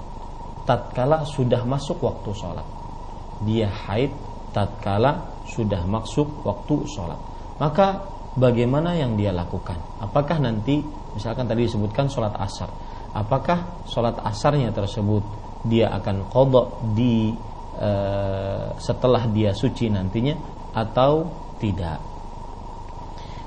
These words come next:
Maka para ikhwan yang dirahmati oleh Allah Subhanahu wa taala, terjadi perbedaan pendapat di antara para ulama dalam masalah ini. Ada yang mengatakan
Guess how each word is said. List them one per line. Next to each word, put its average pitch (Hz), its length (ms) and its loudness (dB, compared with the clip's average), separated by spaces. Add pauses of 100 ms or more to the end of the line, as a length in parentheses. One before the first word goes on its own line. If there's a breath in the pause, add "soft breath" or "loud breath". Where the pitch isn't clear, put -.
(100)
Maka 170 480 4
para 120 160 4
ikhwan 151 320 6
yang 113 80 4
dirahmati 113 320 2
oleh 104 160 4
Allah 110 480 2
Subhanahu 107 560 0
wa 85 160 -2
taala, 98 300 -2 (420 loud breath)
terjadi 175 560 6
perbedaan 104 640 0
pendapat 107 480 0
di - 20 4
antara 107 380 2
para 95 160 0
ulama 78 480 -4 (160)
dalam 117 320 6
masalah 87 400 -2
ini. 82 240 -4 (560 loud breath)
Ada 127 160 6
yang 147 160 6
mengatakan 131 720 0